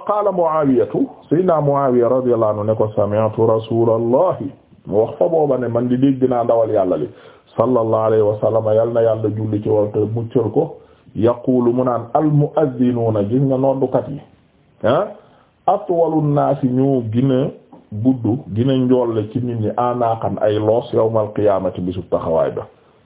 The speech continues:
Voilà. Hmm? Waaw. Kon nag mu ngi noonee. Eh, eh, loolu am am solo la. Kon hadis bi lii ci contexte bii lañ doon mooy kon Seydina Muawiya noddukat bi moo ñëwoon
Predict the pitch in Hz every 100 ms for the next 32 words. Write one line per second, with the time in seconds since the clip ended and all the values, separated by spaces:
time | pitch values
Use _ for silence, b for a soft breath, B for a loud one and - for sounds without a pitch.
0 | b - 135 67 - _ _ _ _ _
1 | _ _ - 85 120 180 185 - _ _
2 | _ _ _ _ _ b b b b b
3 | - 78 90 82 62 - B B _ _
4 | _ _ _ _ _ _ _ _ _ -
5 | 90 98 98 98 98 92 87 87 73 B
6 | B B B B B B B B B B
7 | _ - 101 113 - - 107 - 104 107
8 | 101 98 101 85 92 - 151 135 - 131
9 | 151 147 139 131 120 120 147 196 262 -
10 | 139 151 143 - 120 110 107 - 110 107
11 | 101 95 95 104 113 113 120 131 135 127
12 | 117 107 104 98 135 - 120 123 156 151
13 | 135 123 120 120 120 107 113